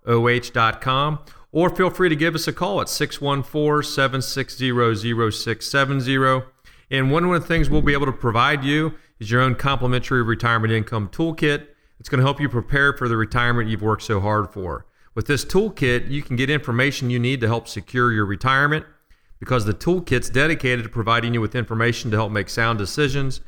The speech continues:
and build a retirement on a solid foundation that will stand the test of time. If you do give us a call at six one four, seven six zero, zero six seven zero,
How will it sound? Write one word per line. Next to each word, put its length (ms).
and 100
build 160
a 40
retirement 520
on 120
a 60
solid 400
foundation 600
that 160
will 140
stand 300
the 60
test 320
of 120
time. 380
If 100
you 80
do 120
give 200
us 100
a 80
call 300
at 80
six 280
one 240
four, 400
seven 400
six 320
zero, 360
zero 300
six 300
seven 240
zero, 320